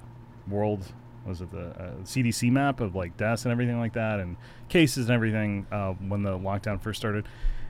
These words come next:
And, uh, just looking at the map, in some areas you would see, specifically not the United States, but in some areas in the world you would see, "Oh, look at how many cases there are, look how many people recovered,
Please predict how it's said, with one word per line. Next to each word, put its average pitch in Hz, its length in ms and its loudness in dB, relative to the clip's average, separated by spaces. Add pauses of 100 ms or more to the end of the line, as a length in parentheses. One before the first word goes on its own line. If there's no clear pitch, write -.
(180)
And, 110 360 4
uh, 95 380 0 (640)
just 127 140 2
looking 151 180 8
at 135 100 8
the 117 60 0
map, 135 440 6
in 117 120 0
some 196 240 4
areas 120 300 6
you 113 80 2
would 104 120 -2
see, 117 460 2 (300)
specifically 117 520 2
not 110 160 2
the 113 60 0
United 101 240 0
States, 123 200 0
but 110 140 -2
in 101 80 -2
some 131 220 4
areas 120 280 10
in 110 80 4
the 104 60 2
world 107 280 2
you 104 80 0
would 101 120 -4
see, 117 160 -2
"Oh, 131 180 4
look 107 200 0
at 104 80 -6
how 110 100 2
many 104 140 2
cases 107 380 -2
there 101 120 0
are, 98 140 2
look 98 120 -4
how 110 80 -2
many 101 120 -2
people 101 240 -4
recovered, 107 500 0